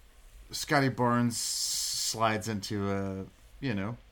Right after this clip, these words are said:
a more comfortable position. Siakam slides into a more comfortable four. Um, I think, I, I don't know. I, I think the lineup makes more sense. You can win more games.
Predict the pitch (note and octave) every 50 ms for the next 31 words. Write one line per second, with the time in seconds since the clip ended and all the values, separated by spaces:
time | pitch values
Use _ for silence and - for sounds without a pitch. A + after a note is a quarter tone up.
0 | - - - - - - - A#2+ A2+ A2+ A2 A2 A2 G2 F#2+ A2 G2+ F#2+ - A2
1 | G2 G2 F#2 - G#2 F2+ G#2 G#2 G2 - - B2 A2+ A2 A2+ A2 G#2 - - A2+
2 | G#2+ G2+ G2 G2+ G2+ - A2 G#2 G#2 G#2+ G2+ G2 - - - G#2 G2+ G2+ G2 G#2
3 | G#2 G2 F#2 G2+ G2+ G2 G2+ G2+ G2+ G2+ F#2+ F#2+ - G#2 G2 F#2+ - - G#2 G2
4 | G2 - - F#2+ F#2 G2 A2 B2 C3+ C3 - - - - - - - - - -
5 | - - - - - F#2+ F#2+ F#2 F#2 - F2 G#2 G2+ - A2+ G#2 F#2+ - - -
6 | - - - - - - - - - - F3+ G3+ - C#3+ E3+ F3 D#3 A#2 G2+ G#2+
7 | B2 - - - _ - - - - - - - - - - C3+ C#3+ C3 B2 D3
8 | C3+ D3 D#3 C3+ C#3+ C3+ A#2+ A#2+ B2 C3+ D3+ C3 G#2 G#2+ G#2+ G2 - - G#2+ G#2
9 | G2 F#2+ - - A2+ A2+ A#2 C#3+ D3 D3 - - - - - - - - - -
10 | - - - - - - C#3+ A#2+ A2+ A#2 A#2 A2 G#2+ G#2+ G#2 F2+ G2+ G#2 A2 A#2+
11 | C3 C#3+ D3+ D3+ - - -